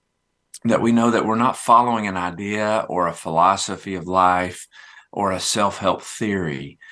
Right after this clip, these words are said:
We are following a person. Um,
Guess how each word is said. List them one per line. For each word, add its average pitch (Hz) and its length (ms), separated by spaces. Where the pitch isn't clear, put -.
We 120 220
are 101 220
following 110 560
a 85 160
person. - 800
Um, 87 440